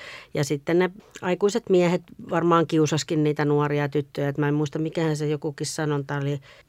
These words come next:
"Paita mulla on aina ollut, mutta housujen kanssa on ollutkin vähän niin ja näin." Varmasti se väsymys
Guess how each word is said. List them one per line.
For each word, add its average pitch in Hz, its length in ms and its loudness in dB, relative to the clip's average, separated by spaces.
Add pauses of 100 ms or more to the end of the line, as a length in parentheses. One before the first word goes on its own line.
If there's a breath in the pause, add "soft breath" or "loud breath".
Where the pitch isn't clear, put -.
(100)
"Paita 202 340 4
mulla 151 220 4
on 147 100 2
aina 156 320 2
ollut, 139 380 2
mutta 147 340 -4
housujen 151 540 -2
kanssa - 380 -8
on 147 160 0
ollutkin 147 480 -2
vähän 156 280 2
niin 160 220 4
ja 151 100 4
näin." 160 380 2 (300)
Varmasti 165 480 2
se 156 180 4
väsymys 143 540 4